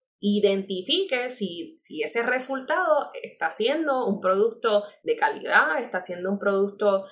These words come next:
eh, al nivel que usted lo quería, pues si eso está resultando, pues ahí usted tiene una manera de medirlo. Eh, y vuelvo, podemos hacerlo de dos formas.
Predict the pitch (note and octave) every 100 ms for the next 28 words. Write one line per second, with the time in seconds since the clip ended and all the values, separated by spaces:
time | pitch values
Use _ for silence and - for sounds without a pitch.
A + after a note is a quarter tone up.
0 | - - F#3+ F#3 F3+ F3+ F#3 F3 D#3 -
1 | G3+ F#3 F3 F3+ F#3 C#4 C#4+ A3 G3 -
2 | F3+ A#3+ - C4+ C4+ C4+ C4+ C4 D4+ C#4+
3 | G#3 E3+ - F3 D3 - - F#3+ G3+ B3
4 | A#3 F3 F3+ F#3+ G3+ G#3+ G3+ C#3 E3+ G3
5 | F2+ - _ - - - F3+ E3+ D3+ -
6 | G3+ F#3 G3+ G#3 D#3 - - G3 F3 E3+
7 | A#3 B3 B3+ C4 A#3+ F3+ G3 - E3 F3+
8 | D3+